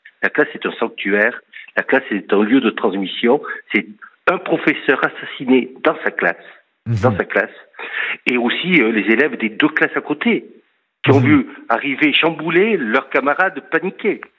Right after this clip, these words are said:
Speaker 1: Donc il y a, euh, beaucoup de chocs, beaucoup d'émotions. Il faut de l'accompagnement. Il faudrait d'ailleurs saluer le travail qui a été fait par la cellule d'appui psychologique de l'hôpital de Bayonne, qui s'est déployée immédiatement par les services de la police judiciaire. Je les ai vus travailler.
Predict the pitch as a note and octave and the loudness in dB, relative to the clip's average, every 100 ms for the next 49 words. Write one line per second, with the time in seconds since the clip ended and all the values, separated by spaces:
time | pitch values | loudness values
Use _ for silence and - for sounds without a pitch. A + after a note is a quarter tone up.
0 | _ _ - A#2 - A2 A#2+ C3 G#2 F#2 | _ _ -4 -4 -2 -2 2 2 0 -6
1 | - - _ - - - E3 F3+ - - | -14 -20 _ -12 -6 0 0 0 -6 -20
2 | _ - A2+ C3+ B2 A2 - B2 D#3+ - | _ -14 -2 2 4 2 0 0 0 -4
3 | - - - G2 C#3+ C3 A#2+ A#2 A2+ G#2+ | -20 -20 -12 -4 0 2 2 2 0 2
4 | A2+ D3 D3+ A2 A#2 G2+ B2 A#2+ F#2 - | 2 2 0 -2 0 2 2 0 -2 -10
5 | - - B2 A#2 C#3+ C#3 - A#2+ C3 A2 | -20 -4 -2 2 2 2 0 -2 -2 -2
6 | A#2 C3+ D3 - A#2+ B2 - - - A#2 | -2 -2 -2 0 0 0 -6 -14 -4 -2
7 | C#3+ C3+ C3+ B2 - - - A#2 A#2 G#2 | 0 0 2 0 0 -10 -6 -2 -2 -2
8 | - A2 A2+ A2+ A2 A2 G#2+ G#2 A2+ C#3 | -2 0 0 0 0 2 2 4 2 0
9 | D3+ - _ - - B2+ B2 - B2+ B2 | -8 -20 _ -4 -2 0 2 2 2 2
10 | C#3 C3+ C3 C3+ G#2 A#2+ - _ - - | 2 4 2 0 -2 -2 -6 _ -14 -14
11 | - _ C3+ B2 - D#3 C3 - B2+ - | -16 _ -2 -2 -2 -2 -2 0 0 0
12 | B2+ B2 A#2 A2 A#2+ A2 - A2+ B2 G2 | -8 -6 -6 -6 -6 -4 0 2 2 -2
13 | G2 A2 C3+ - B2 A#2+ A2 B2+ E3 | -2 -2 -2 -2 0 0 0 -2 -2